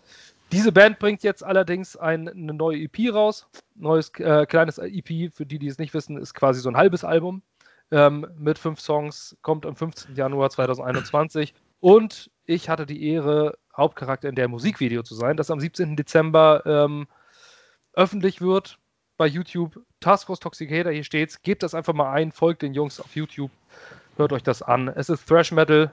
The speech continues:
natürlich nicht jedermanns Sache, man muss schon Metal-Fan sein, aber die sind verdammt gut.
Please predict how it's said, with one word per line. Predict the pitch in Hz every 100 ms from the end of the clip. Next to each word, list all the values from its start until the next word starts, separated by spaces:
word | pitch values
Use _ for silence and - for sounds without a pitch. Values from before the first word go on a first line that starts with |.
| -
natürlich | 151 - 147 135
nicht | 131
jedermanns | 151 139 135 120
Sache, | 131 127 131
man | 123
muss | 131 135
schon | 131
Metal-Fan | 127 139 - 127
sein, | 120 120 120 - - _ _ _
aber | 123 127 123
die | 123
sind | 120
verdammt | 117 113 107
gut. | 104 -